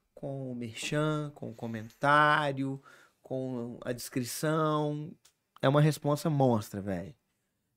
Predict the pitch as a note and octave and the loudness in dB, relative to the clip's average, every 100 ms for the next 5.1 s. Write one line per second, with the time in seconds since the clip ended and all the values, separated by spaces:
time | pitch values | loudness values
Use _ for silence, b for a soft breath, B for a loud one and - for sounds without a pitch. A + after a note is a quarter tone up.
0 | _ A2+ - B2+ B2+ C3+ C3 B2 G#2+ - | _ -10 -2 -2 0 4 6 8 4 0
1 | _ _ _ _ _ _ B2+ C3+ D#3 D3+ | _ _ _ _ _ _ -2 2 0 -2
2 | _ - C#3 B2+ G2 - D3+ F#3+ G#3 F3 | _ 4 6 6 4 0 2 4 4 10
3 | F#3 C#3+ E3+ G#3+ F#3 C#3+ - D#3 D#3+ - | 10 12 12 12 10 4 4 4 4 2
4 | E3 D#3+ D3+ B B B - B2+ E3 F3 | 4 4 2 B B B -2 2 2 0
5 | F#3 | -2